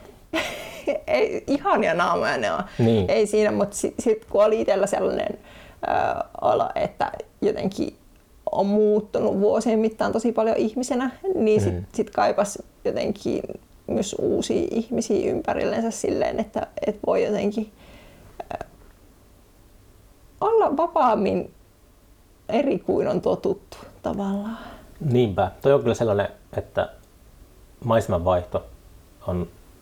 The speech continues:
Speaker 2: aliarvostettua.
Speaker 1: Joo.
Speaker 2: Et se, se saattaa auttaa, saattaa niinku, tota, vapauttaa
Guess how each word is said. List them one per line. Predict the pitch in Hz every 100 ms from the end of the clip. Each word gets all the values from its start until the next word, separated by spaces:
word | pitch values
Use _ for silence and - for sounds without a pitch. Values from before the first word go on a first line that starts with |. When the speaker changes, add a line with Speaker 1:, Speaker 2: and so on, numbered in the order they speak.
| -
Speaker 2:
aliarvostettua. | - 98 87 85 - - - - - -
Speaker 1:
Joo. | 381 277 254
Speaker 2:
Et | -
se, | - 104 - - - - -
se |
saattaa | 117 107 - 101 98 82 - - - -
auttaa, | 104 101 - - 92 - - - - - -
saattaa | - 101 95
niinku, | 92 87 87 92 - - - - - -
tota, | 92 - 92 95
vapauttaa | 101 92 87 - 90